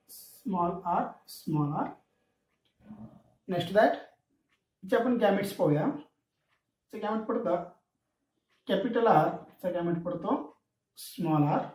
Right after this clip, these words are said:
आणि एफ वन, या दोघांचं जर एफ वन घेतलं तर येतं कॅपिटल आर,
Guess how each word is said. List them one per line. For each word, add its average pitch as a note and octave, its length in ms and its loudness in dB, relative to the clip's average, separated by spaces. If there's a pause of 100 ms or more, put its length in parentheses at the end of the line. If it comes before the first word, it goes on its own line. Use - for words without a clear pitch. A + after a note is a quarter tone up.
(880)
आणि E3 220 -4
एफ F3 180 0
वन, E3 300 4
या - 80 -8
दोघांचं F3 320 2
जर F3+ 180 2
एफ F3 100 -2
वन A3+ 120 0
घेतलं F3+ 380 2
तर E3 60 -4
येतं D#3+ 300 0 (720)
कॅपिटल A3 400 -2
आर, E3+ 300 0